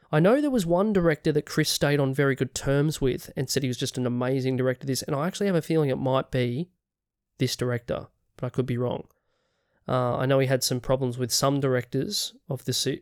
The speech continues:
of the series, but there was one that he stayed in contact with and said he's just a top bloke, and it could be this director. So, yeah, I think he's actually gone on record as well, Chris, um, saying that this is his favourite story, and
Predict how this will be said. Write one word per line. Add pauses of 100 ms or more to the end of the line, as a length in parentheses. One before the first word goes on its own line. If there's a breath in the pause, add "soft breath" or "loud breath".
of
the
series,
but
there
was
one
that
he
stayed
in
contact
with
and
said
he's
just
a (120)
top
bloke,
and
it
could
be
this
director. (1000 loud breath)
So, (420)
yeah,
I
think
he's
actually
gone
on
record
as
well,
Chris,
um, (640)
saying
that
this
is
his
favourite
story,
and